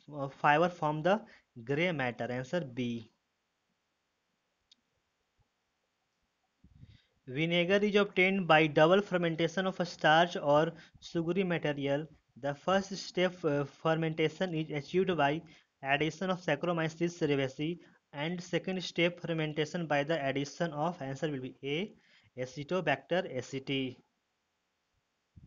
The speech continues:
Vinegar is a liquid consisting mainly of acetic acid, C H three C zero H, and water। The microbial activity, the sugar is, uh, fermented by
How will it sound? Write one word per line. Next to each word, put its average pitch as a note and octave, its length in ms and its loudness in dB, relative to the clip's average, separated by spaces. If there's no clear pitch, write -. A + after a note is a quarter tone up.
Vinegar D#3+ 360 0
is G3 160 4
a F#3+ 60 4
liquid F3+ 400 2
consisting F3+ 540 -2
mainly E3+ 340 2
of F3 140 2
acetic D3+ 420 -4
acid, E3 280 -2
C E3+ 220 -2
H E3+ 60 -2
three D3+ 200 -10
C C#3+ 220 -4
zero C#3 220 -2
H, D#3 240 -4
and F3 220 -4
water। C3 540 2
The C3 80 -4
microbial D3+ 540 0
activity, E3+ 500 0
the D#3+ 100 0
sugar D#3 380 0
is, D#3+ 180 -4
uh, C3 260 -6
fermented D#3+ 500 -2
by D#3+ 400 4